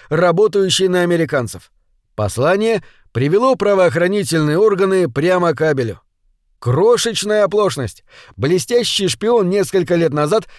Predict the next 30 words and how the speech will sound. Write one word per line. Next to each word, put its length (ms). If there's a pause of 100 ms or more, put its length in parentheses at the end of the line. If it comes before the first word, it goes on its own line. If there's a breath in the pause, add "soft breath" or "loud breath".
(200 soft breath)
потратил 560
фальшивую 600
никелевую 580
монетку 440
по 200
ошибке 520 (220 loud breath)
и 100
запустил 560
масштабную 640
цепочку 460
событий, 500 (200 soft breath)
которые 400
в 60
конечном 560
итоге 360 (220 soft breath)
привели 420
к 80
его 200
поимке. 540 (480)
Этот 380
пятицентовик 840 (140)
изменил 720
жизнь 400
Джимми. 400 (380)
Он 180
давал 300
показания 680
на 140
суде 300
Абеля. 360